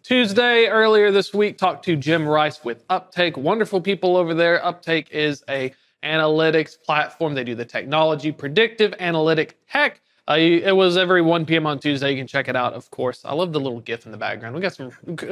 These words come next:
shout out to our folks there in creative. But, so what we talked about was a diesel technician shortage. This has been ongoing. It didn't just magically appear out of nowhere. But one of the challenges is, is twofold. Older folks who worked on the engines are retiring.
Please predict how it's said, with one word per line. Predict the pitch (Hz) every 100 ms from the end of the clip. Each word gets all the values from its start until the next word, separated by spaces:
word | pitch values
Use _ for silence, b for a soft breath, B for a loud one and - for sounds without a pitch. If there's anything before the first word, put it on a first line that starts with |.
| 160
shout | - 214 185
out | 156
to | 170
our | 151 131
folks | 143 131 -
there | 123
in | 117
creative. | 131 127 123 110 -
But, | 262 - - b b b b _
so | 294
what | 320
we | 349 302
talked | 277 277 247
about | 247 233
was | 220
a | 214
diesel | 156 220 277 285
technician | 254 247 233 240 - 233
shortage. | - - 262 302 240 156
This | 156 202
has | 202 190
been | 170 180
ongoing. | 208 226 226 190 175 190 208
It | 185
didn't | 165 196 175
just | 170
magically | 156 160 170 160 156 160 151 131
appear | 139 151 185 180
out | 151
of | 143
nowhere. | 160 202 165 160
But | 160 156
one | 214
of | 214
the | 185
challenges | - 202 240 190 160 147
is, | 147 170
is | 185 175
twofold. | - 233 - 240 208 107 - b b b -
Older | 226 262 262 262
folks | - 226 220 -
who | 190
worked | 160 175 202 196
on | 196
the | 190 170
engines | 156 151 151 156
are | 160 180
retiring. | 214 220 277 302 262 143 101